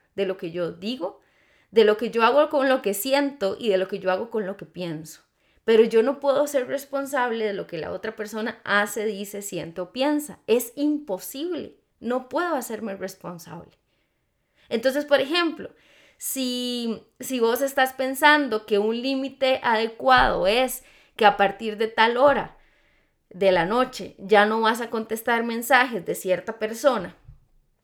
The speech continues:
sea tu jefe, un amigo, la pareja, tu mamá, quien sea, no importa.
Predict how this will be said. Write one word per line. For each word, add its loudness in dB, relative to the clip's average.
sea -2
tu -8
jefe, 0
un -4
amigo, -2
la -6
pareja, -2
tu -12
mamá, -4
quien -2
sea, 2
no -2
importa. -2